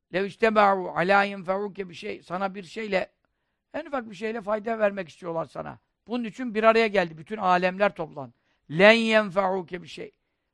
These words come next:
Sana asla zerre kadar fayda veremezler. İlla bir şeyin kad keteballahu lek.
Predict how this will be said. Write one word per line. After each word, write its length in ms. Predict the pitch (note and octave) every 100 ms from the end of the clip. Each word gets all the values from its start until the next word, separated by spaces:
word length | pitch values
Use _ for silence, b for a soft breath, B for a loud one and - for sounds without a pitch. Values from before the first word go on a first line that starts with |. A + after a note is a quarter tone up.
| _
Sana 320 | - D#3+ F3
asla 580 | G3 G3 - F3+ E3+ D#3
zerre 420 | B2+ F#3 F#3 G#3+
kadar 240 | G#3 G3
fayda 360 | D#3+ F3+ F3 G3
veremezler. 540 | F3+ G#3 A3 F3+ D#3+ B2 _ _ _
İlla 560 | F#3 G#3 G#3 G#3 G3+ F#3+
bir 60 | F3+
şeyin 320 | - G#3+ G3
kad 220 | G3 G3
keteballahu 720 | G3 F3+ F#3+ F#3 F3 E3+ D#3+
lek. 140 | D3